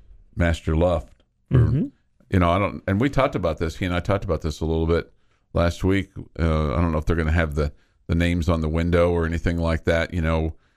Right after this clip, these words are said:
Speaker 1: where you go up there to see if you made the team or not. I think that's good character building, um, to, to do that. Um, I don't know the joy of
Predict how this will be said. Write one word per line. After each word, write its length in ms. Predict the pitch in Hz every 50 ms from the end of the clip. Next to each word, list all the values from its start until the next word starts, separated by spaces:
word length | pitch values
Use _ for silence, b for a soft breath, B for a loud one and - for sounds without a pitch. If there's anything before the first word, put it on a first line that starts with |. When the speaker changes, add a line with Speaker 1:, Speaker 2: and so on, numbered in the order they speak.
| _ _ _
Speaker 1:
where 120 | 85 85
you 60 | 80 76
go 160 | 90 87 87
up 100 | 85 -
there 140 | 87 82 80
to 60 | 78
see 140 | - - 87
if 120 | 78 -
you 60 | 80
made 200 | 80 80 82 82
the 100 | 78 80
team 260 | - - 92 87 82
or 60 | 85 82
not. 200 | 82 85 87 -
I 80 | 113 139
think 200 | - 190 175 -
that's 200 | - 113 - -
good 220 | - 104 92 -
character 340 | - - 110 92 92 - 95
building, 440 | 82 92 92 95 95 98 101 98 - - _ _ _ _ _ _ _ _ _
um, 540 | - 95 95 95 92 90 87 85 85 82 - - _ _ _ _ _ _ _ _ _
to, 200 | - 92 80 78 - _
to 100 | - 90
do 180 | 78 92 92 92
that. 340 | 98 95 101 110 110 - - - _ _ _
Um, 480 | 87 90 85 85 85 82 80 78 78 - - _ _ _ _ _ _ _ _ _ _ _
I 120 | - 98
don't 160 | 104 104 85 95
know 260 | 101 101 101 101 101
the 140 | 90 90 80
joy 400 | - - 92 90 92 92 92 87
of 200 | 85 82 78